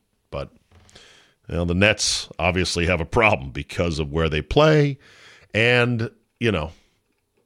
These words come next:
what Kyrie has represented. Now to the state of politics. We'll end on this. So if you're done with the sports, good. Thank you very much. Thirty-six minutes in. We've had a good podcast so far. But as you know,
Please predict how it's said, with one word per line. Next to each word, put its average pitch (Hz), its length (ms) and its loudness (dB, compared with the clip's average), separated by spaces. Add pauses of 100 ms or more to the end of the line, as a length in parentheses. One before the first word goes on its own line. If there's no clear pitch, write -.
(280)
what 98 220 -2
Kyrie 90 420 0
has 80 420 -6 (100)
represented. 73 640 -10 (1400)
Now 180 260 4
to 185 80 4
the 143 100 6
state 135 280 4
of - 80 0
politics. 87 600 -2
We'll 110 200 2
end 104 160 2
on 90 160 0
this. 73 180 -8
So - 220 -4
if 87 160 -8
you're 87 180 -6 (480)
done 165 160 -4
with 117 140 -2
the 107 80 0
sports, - 720 -2
good. 92 280 0 (280)
Thank 82 200 -6
you 82 60 -10
very 90 160 2
much. 95 320 0
Thirty-six 87 460 -6
minutes 92 280 -2
in. 101 200 0
We've 80 100 -4
had 85 140 -2
a - 20 -6
good 85 160 -4
podcast 92 460 -2
so 90 180 -4
far. 90 340 -2 (520)
But 107 240 4
as 120 160 4
you 160 80 6
know, 151 220 0